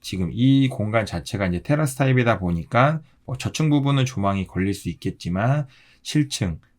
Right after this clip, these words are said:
팔 층, 구 층 그 이상으로는 이렇게 바다 조망이 가능할 거고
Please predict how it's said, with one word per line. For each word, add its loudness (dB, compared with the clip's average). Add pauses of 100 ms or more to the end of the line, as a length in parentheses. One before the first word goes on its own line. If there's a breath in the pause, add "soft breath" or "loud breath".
팔 0
층, -2
구 -12
층 -4 (260)
그 0
이상으로는 0 (120)
이렇게 -8 (240)
바다 -2
조망이 -2
가능할 -4
거고 0